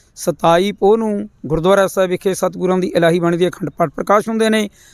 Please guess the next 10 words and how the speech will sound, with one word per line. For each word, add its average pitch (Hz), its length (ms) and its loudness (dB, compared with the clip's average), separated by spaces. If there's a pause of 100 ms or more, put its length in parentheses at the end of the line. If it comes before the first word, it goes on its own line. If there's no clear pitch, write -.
(260)
ਤੇ 180 180 2
ਅਠਾਈ 190 320 2
ਪੋਹ 214 240 2
ਨੂੰ 202 180 -2 (800)
ਸਮੁੱਚੀਆਂ 208 520 2
ਸੰਗਤਾਂ 202 380 -2
ਦੇ 196 120 2
ਸਹਿਯੋਗ 165 520 0
ਦੇ 170 140 2
ਨਾਲ 190 240 2